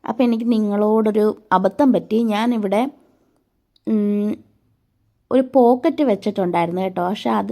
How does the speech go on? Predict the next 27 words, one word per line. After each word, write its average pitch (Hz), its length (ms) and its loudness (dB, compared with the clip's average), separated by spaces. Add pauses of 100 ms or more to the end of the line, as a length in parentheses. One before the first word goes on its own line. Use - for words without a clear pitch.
(120)
ഞാൻ 220 180 0
എനിക്ക് 226 280 -2 (220)
എടുത്തിട്ടുണ്ടെന്നായിരുന്നു 214 1000 -2
കരുതിയത്. 180 500 -4 (420)
പക്ഷെ 226 180 -4 (100)
മിസ്സായിപ്പോയി. 220 680 0 (520)
ഞാൻ 220 100 -2 (200)
ഇത് 190 200 -2
എഡിറ്റ് 196 300 -4
ചെയ്യാൻ 220 240 2
നേരത്താണ് 190 340 -4 (120)
കണ്ടത് 170 320 -4
കേട്ടോ. 165 220 -6 (460)
നിങ്ങൾക്ക് 226 340 0 (120)
വേണമെന്നുണ്ടെങ്കിൽ 214 920 0 (500)
ഒരു 208 100 0 (100)
പോക്കറ്റ് 208 500 0
അറ്റാച്ച് 202 340 -4
ചെയ്യുന്ന 208 320 0
കുർത്തിയുടെ 202 480 -4
വീഡിയോ 196 260 0 (100)
ഞാൻ 202 180 -4
വേറെ 180 240 -2 (100)
ചെയ്യാം. 180 340 -2 (440)
നിങ്ങൾ, 220 180 0 (300)
ഏ, 190 40 0 (280)
വേണമെന്ന് 208 500 -2